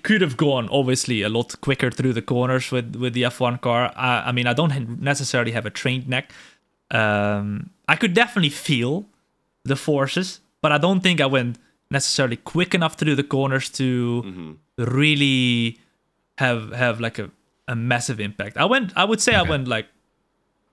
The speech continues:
Speaker 1: <sighs> I, I could have done more with the F one car through the corners, but I was,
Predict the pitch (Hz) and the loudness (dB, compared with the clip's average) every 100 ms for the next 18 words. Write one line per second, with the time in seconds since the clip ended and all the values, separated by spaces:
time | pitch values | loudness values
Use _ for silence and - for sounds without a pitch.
0 | _ - - - _ - 151 - - 147 | _ -14 -14 -16 _ -10 -10 -8 -8 -8
1 | - 233 196 135 135 127 127 117 110 117 | -2 2 2 2 0 0 0 0 0 -2
2 | 117 127 120 123 113 123 113 - 113 120 | -2 -2 -2 -4 -4 -4 -4 -6 -6 -2
3 | 143 180 190 | 0 2 2